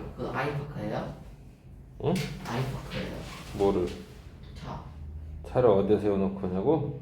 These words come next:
Speaker 1: 네.
Speaker 2: 아, 우리 집에다가 세워놓고
Speaker 1: 네,
Speaker 2: 오니까.
Speaker 1: 아.
Speaker 2: 응. 그럼 여기 걸어와야 돼. 아니면 버스 타고 올 거야. 그것도 귀찮다.
Speaker 1: 아직 안 도착했다고요, 아이파크에?
Speaker 2: 응.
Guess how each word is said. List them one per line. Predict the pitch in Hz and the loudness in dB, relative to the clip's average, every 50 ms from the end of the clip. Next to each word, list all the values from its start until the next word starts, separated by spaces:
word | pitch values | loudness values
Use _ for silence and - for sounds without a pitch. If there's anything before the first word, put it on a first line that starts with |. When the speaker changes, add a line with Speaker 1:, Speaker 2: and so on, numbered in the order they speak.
| - - | -10 -10
Speaker 1:
네. | 107 104 92 - - - - - - | -10 -10 -10 -10 -12 -14 -16 -14 -10
Speaker 2:
아, | 104 92 92 92 92 92 92 - - - - - | -8 -6 -4 -4 -4 -4 -6 -8 -10 -14 -10 -6
우리 | 110 110 110 104 | -4 -2 -2 -2
집에다가 | - 113 101 113 107 113 107 104 101 | 0 4 6 8 8 8 6 6 4
세워놓고 | 104 107 101 95 95 95 - - | 2 2 0 0 -2 -4 -4 -4
Speaker 1:
네, | - | -4
Speaker 2:
오니까. | 95 90 - - - - 107 | -2 -4 -4 -4 -2 -2 -2
Speaker 1:
아. | 101 95 92 190 - - - | -2 -2 -6 -6 -6 -8 -6
Speaker 2:
응. | - 90 90 - - - - - - - - - - - - - - - - - - - - - - - | -6 -6 -6 -8 -8 -10 -12 -12 -14 -14 -14 -16 -16 -16 -14 -14 -12 -10 -10 -10 -10 -10 -12 -12 -12 -8
그럼 | - 107 107 107 104 98 | -2 2 4 4 6 8
여기 | 98 98 95 | 6 6 6
걸어와야 | 95 - - 98 95 95 104 101 98 87 85 85 85 | 2 0 2 4 6 8 8 8 8 8 6 4 2
돼. | - - 85 - - - - - - - - - - - - | 0 -2 4 6 6 6 6 4 0 -2 -12 -14 -14 -12 -4
아니면 | - 190 - - - - 110 - | 4 4 4 4 4 2 0 0
버스 | - 143 143 - - | 0 0 0 0 -2
타고 | - 151 143 123 117 | -2 -2 -2 0 0
올 | 95 95 - | -2 -2 -2
거야. | 92 85 - | -4 -6 -6
그것도 | - - 95 95 87 - - 92 95 | -4 -4 -4 -4 -4 -4 -6 -8 -8
귀찮다. | - - - - - 95 92 - - - - - - - - - - - - - - - - - - | -8 -8 -8 -6 -6 -8 -8 -8 -10 -12 -12 -14 -14 -14 -14 -16 -16 -16 -18 -18 -18 -18 -16 -12 -6
Speaker 1:
아직 | 127 127 127 127 117 | -6 -6 -4 -4 -6
안 | 113 113 117 117 | -6 -6 -6 -8
도착했다고요, | 123 123 - - 117 110 107 - 101 95 95 - 98 | -8 -10 -10 -8 -10 -10 -10 -10 -10 -8 -8 -6 -6
아이파크에? | 180 196 202 - 208 214 214 214 - - | -6 -6 -6 -6 -6 -6 -6 -6 -4 -4
Speaker 2:
응. | - - - | -6 -6 -8